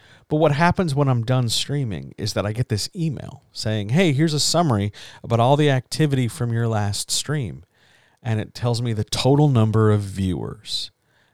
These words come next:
And I'm looking at it, and it's almost always more than the number of people who my metrics say was here. So I'll swear that there were two people because there's a little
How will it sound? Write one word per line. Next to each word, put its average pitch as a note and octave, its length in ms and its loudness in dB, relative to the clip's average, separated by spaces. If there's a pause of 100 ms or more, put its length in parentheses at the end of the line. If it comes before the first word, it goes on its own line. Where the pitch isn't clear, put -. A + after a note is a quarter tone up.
(140)
And G2+ 100 -8
I'm F#2 100 -8
looking C3+ 320 -2
at F2 200 -2
it, F#2 140 -10 (140)
and A2 120 -2
it's A2 120 -4
almost D3+ 360 0 (100)
always C#3+ 840 6
more B2+ 760 6 (340)
than C3 180 2
the B2+ 220 2
number D3 420 4
of A2+ 280 -2
people D3+ 440 0
who C#3 420 -2
my B2+ 300 0
metrics B2+ 560 -2
say - 320 -4
was - 220 -10
here. - 260 -14 (260)
So - 320 0
I'll C3 200 8
swear D#3 580 0
that B2+ 160 -4
there A#2+ 160 -4
were G#2 160 -4
two E3 320 -4
people A2 380 -4
because F2 340 -8
there's F2+ 140 -6
a E2 60 -8
little E2+ 280 -12